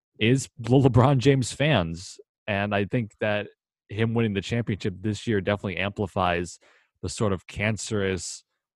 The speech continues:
LeBron James, you know, follow him wherever he goes, latch onto the team and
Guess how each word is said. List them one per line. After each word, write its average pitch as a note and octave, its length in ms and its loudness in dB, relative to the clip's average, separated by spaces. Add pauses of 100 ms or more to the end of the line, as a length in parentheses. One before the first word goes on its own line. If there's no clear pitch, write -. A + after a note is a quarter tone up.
(160)
LeBron G2+ 440 -2
James, F2+ 840 -4
you G#2 80 -6
know, F2+ 120 -6
follow A2+ 460 2
him G2+ 220 -2
wherever G2 340 -2
he F#2+ 160 -2
goes, F2 580 -2 (380)
latch G#2 360 2
onto A2 240 0
the G2+ 120 -2
team F#2+ 500 -2
and E2+ 260 -4